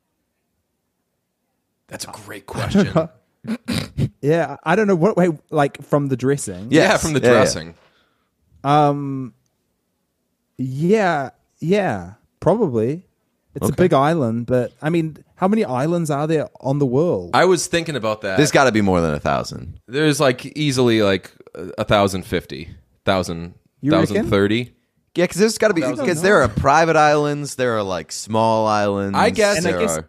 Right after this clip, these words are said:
Speaker 2: i-,
Speaker 1: I,
Speaker 2: in,
Speaker 1: I'm
Speaker 2: like,
Speaker 1: going to guess
Speaker 2: Dubai and stuff.
Speaker 1: twenty thousand. That's, maybe that's crazy. How many
Speaker 2: Uh, that's crazy. That's crazy. Even
Speaker 3: You know, I th-,
Speaker 2: in
Speaker 3: I don't think
Speaker 2: Dubai
Speaker 3: that's
Speaker 2: and stuff,
Speaker 3: crazy.
Speaker 2: they're, like, they're making new islands. I was looking at Qatar today on a map.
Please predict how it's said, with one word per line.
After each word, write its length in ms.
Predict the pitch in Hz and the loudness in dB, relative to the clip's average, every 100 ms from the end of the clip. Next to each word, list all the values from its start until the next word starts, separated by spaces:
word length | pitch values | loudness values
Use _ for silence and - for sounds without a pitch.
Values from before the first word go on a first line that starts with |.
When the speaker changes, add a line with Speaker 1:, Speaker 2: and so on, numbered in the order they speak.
| - | -14
Speaker 2:
i-, 60 | 151 | -8
Speaker 1:
I, 160 | 165 202 | -6 -2
Speaker 2:
in, 100 | 175 | 0
Speaker 1:
I'm 80 | |
Speaker 2:
like, 100 | 233 | 0
Speaker 1:
going 120 | 339 320 | -2 0
to 60 | |
guess 140 | 196 147 | 0 2
Speaker 2:
Dubai 320 | 147 175 156 | 0 0 -2
and 100 | 135 | -4
stuff. 140 | 120 | -6
Speaker 1:
twenty 140 | 127 104 | -6 -6
thousand. 360 | 90 87 85 - _ _ _ _ _ | -10 -18 -20 -20 _ _ _ _ _
That's, 240 | 110 - - | -14 -14 -12
maybe 280 | 135 202 196 | -2 4 4
that's 160 | - | 2
crazy. 600 | - 147 160 175 202 196 _ _ _ _ _ | -2 -2 -2 -4 -6 -8 _ _ _ _ _
How 180 | _ 135 | _ -6
many 220 | 165 170 | -6 -8
Speaker 2:
Uh, 60 | 175 | -4
that's 280 | 165 165 - | -2 -2 -2
crazy. 540 | 147 123 120 104 92 - | -2 -2 -2 -6 -12 -8
That's 240 | 127 123 - | -4 -4 -6
crazy. 280 | 107 104 - | -10 -8 -2
Even 220 | 185 240 | 0 4
Speaker 3:
You 40 | 190 | 2
know, 100 | - - | 2 0
I 140 | 165 | 2
th-, 120 | 208 | 2
Speaker 2:
in 40 | 117 | 2
Speaker 3:
I 80 | 170 | 2
don't 140 | 277 | 2
think 120 | 269 160 | 4 4
Speaker 2:
Dubai 40 | |
Speaker 3:
that's 120 | 156 | 2
Speaker 2:
and 80 | 151 | 0
stuff, 100 | 143 | 2
Speaker 3:
crazy. 200 | 135 90 151 | 2 2 2
Speaker 2:
they're, 80 | |
like, 180 | 147 147 117 127 _ _ _ _ - | 2 0 -6 -16 _ _ _ _ -2
they're 120 | 185 | 0
making 460 | 135 147 156 139 107 | 2 2 0 -4 0
new 160 | 104 98 | 0 0
islands. 640 | 95 90 85 82 - - _ _ _ _ - | -2 -6 -10 -14 -18 -20 _ _ _ _ 0
I 60 | |
was 160 | 151 156 | 2 2
looking 260 | 160 143 | 0 0
at 120 | 120 - | -2 -4
Qatar 480 | 117 - 127 139 | -10 -4 -2 -2
today 260 | 143 107 104 | -2 -2 -2
on 160 | 95 95 | -2 -4
a 40 | |
map. 480 | 98 117 92 - | -4 -4 -4 -10